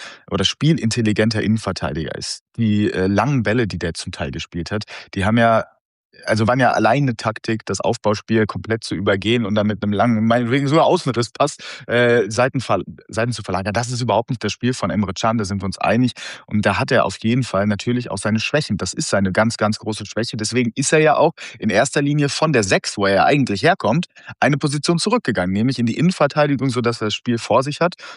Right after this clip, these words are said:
und eben nicht mehr aufdrehen muss, dass er, weil er zum Beispiel auch zu viele Kontakte braucht, um sich einfach mal zu drehen. Deswegen ist er auf die Innenverteidigung gekommen. Das, ähm, da finde ich, hat er's gut gemacht, weil er da seine ganzen, ähm,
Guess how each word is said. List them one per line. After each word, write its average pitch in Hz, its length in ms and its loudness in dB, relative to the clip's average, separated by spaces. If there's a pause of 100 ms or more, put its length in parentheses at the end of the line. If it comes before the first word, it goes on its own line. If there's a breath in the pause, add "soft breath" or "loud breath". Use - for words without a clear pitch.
(120)
und 107 80 -2
eben 120 200 4
nicht 135 180 0
mehr 113 140 0
aufdrehen 117 420 2
muss, 113 340 0
dass 107 200 -4
er, 98 340 0 (160)
weil 101 220 0
er 101 120 2 (120)
zum - 120 0
Beispiel 101 300 0
auch 95 100 -6
zu - 140 -10
viele 110 200 -2
Kontakte 95 440 -6
braucht, 98 380 0
um 95 100 -4
sich 90 180 -4
einfach 87 200 -4
mal 85 120 -4
zu - 140 -10
drehen. 73 340 -8 (360 loud breath)
Deswegen 120 260 2
ist 101 140 -4
er 110 60 4
auf 95 120 -2
die - 100 -4
Innenverteidigung 80 640 -6
gekommen. 78 360 -10 (420 loud breath)
Das, - 320 -2
ähm, 110 600 2 (640)
da 123 120 2
finde 151 180 0
ich, - 80 -4
hat 139 120 0
er's 120 140 0
gut 123 140 -4
gemacht, 110 460 0
weil 110 220 4
er 131 140 2
da 113 260 2
seine 110 480 2
ganzen, 104 800 2
ähm, 95 640 -2